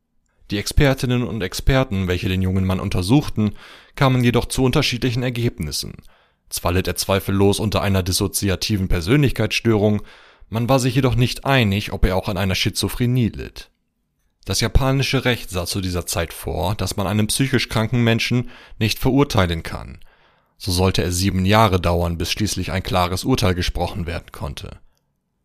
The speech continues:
Tsutomu führte inzwischen regelmäßig Selbstgespräche. Er behauptete, er würde sich mit Rattenmann unterhalten und fertigte vor Gericht sogar eine Zeichnung der Kreatur an.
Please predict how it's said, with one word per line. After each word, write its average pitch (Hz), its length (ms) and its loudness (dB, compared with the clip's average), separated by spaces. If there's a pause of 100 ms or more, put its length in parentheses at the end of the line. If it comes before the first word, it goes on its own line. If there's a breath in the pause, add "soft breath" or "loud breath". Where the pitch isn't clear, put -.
(140)
Tsutomu 127 500 2
führte 98 320 -2
inzwischen 107 420 -2
regelmäßig 98 560 -2
Selbstgespräche. - 1120 -4 (480 loud breath)
Er - 80 -8
behauptete, 92 640 0
er 92 160 -2
würde 101 220 2
sich 90 200 -2
mit 104 180 0
Rattenmann 98 400 2
unterhalten 87 760 -2
und 82 320 -8
fertigte 98 480 -2
vor 101 180 0
Gericht 95 360 -2
sogar 95 240 0
eine 98 140 0
Zeichnung 107 480 2
der 85 140 -4
Kreatur 82 600 -8
an. - 280 -14